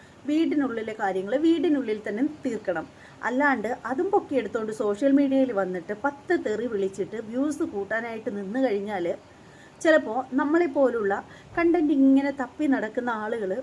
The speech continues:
അതൊക്കെ എടുത്ത് റിയാക്ട് ചെയ്തു എന്ന് വരും. സഹിച്ചു കൊടുക്കാനേ പറ്റുള്ളൂ. അത്രയേ ഉള്ളൂ എനിക്ക് പറയാനായിട്ട്. ഇതിൽ കൂടുതലായിട്ട് ഒന്നുമില്ല പറയാനായിട്ട്. അപ്പോൾ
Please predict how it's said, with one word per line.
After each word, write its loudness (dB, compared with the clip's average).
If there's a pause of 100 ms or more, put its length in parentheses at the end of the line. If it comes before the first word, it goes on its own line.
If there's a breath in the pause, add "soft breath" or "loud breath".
(140)
അതൊക്കെ 0
എടുത്ത് -4
റിയാക്ട് 0 (120)
ചെയ്തു 0
എന്ന് 4
വരും. -4 (520)
സഹിച്ചു -8
കൊടുക്കാനേ -2
പറ്റുള്ളൂ. -2 (680 loud breath)
അത്രയേ 0
ഉള്ളൂ -4
എനിക്ക് -6
പറയാനായിട്ട്. -2 (460 loud breath)
ഇതിൽ 2
കൂടുതലായിട്ട് 2 (160)
ഒന്നുമില്ല -2 (100)
പറയാനായിട്ട്. -6 (140)
അപ്പോൾ -2